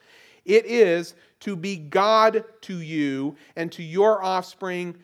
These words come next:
after you. And there's a sense in which this comes across as almost like a summary statement of all that God has promised Abraham up to this point. You wanna know the, the summary, Abraham, of what I'm gonna do for you?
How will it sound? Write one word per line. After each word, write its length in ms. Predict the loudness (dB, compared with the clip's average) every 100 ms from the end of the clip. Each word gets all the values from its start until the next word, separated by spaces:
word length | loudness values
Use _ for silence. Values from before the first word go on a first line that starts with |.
| _ _ -2
after 400 | 0 0 -8 -12
you. 220 | -12 -18 _ _ _ _ _ _ _ _ _ _ _ _ _ _ _ _ _ _
And 80 | -2
there's 140 | -2
a 60 | -4
sense 420 | -8 -2 -2 -2
in 140 | -2 0
which 240 | 0 -2
this 160 | -12 -8
comes 240 | -8 -8
across 440 | -6 0 2 2
as 120 | -2 -8
almost 240 | -8 -8
like 120 | -10
a 60 | -10
summary 540 | -8 -4 -2 -2 -6
statement 520 | -8 -6 -6 -4 -6
of 100 | -4
all 260 | 2 4 4
that 160 | 0 -2
God 240 | 0 0
has 120 | -4
promised 440 | _ -6 -6 -6 -6
Abraham 340 | -6 -6 -6
up 140 | -8
to 100 | -12
this 160 | -16 -16
point. 400 | -12 -10 -10 _ _ _ _ _ _ _ -4
You 80 |
wanna 140 | -2 2
know 140 | 2
the, 200 | 2 -2 -4 _
the 80 | -10
summary, 580 | -2 0 2 2 -2 -8 -2
Abraham, 440 | 0 2 0 0
of 80 | 0
what 160 | 0 0
I'm 80 | 0
gonna 180 | -4
do 200 | -4 -8
for 100 | -10
you? 300 | -10 -6 -8